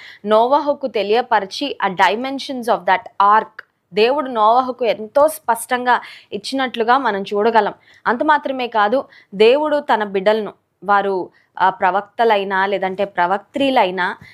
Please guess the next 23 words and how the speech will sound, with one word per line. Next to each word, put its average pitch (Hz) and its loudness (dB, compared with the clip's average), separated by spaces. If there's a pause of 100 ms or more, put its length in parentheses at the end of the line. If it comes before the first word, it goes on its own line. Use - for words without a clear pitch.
(100)
లేదంటే 349 4
ఆయన 254 2
నమ్ముకున్న, 240 -2
ఆయనను 214 0
ఆశ్రయించిన 240 -2
వారైనా, 208 2
వారి 208 2
విషయంలో, 254 0 (320)
ప్రతి 254 2
డీటెయిల్ 269 2
విషయంలో 254 -2
కూడా 226 4
దేవుడు 220 2
చాలా 240 0
శ్రద్ధ 220 -2
కలిగిన 226 0
వారుగా 196 2 (300)
మనం 220 0
పరిశుద్ధ 202 -2 (340)
వాక్యంలో, 208 -2
గ్రంథంలో 202 -2
గమనించగలం. 190 -2 (280)
సరే, 254 2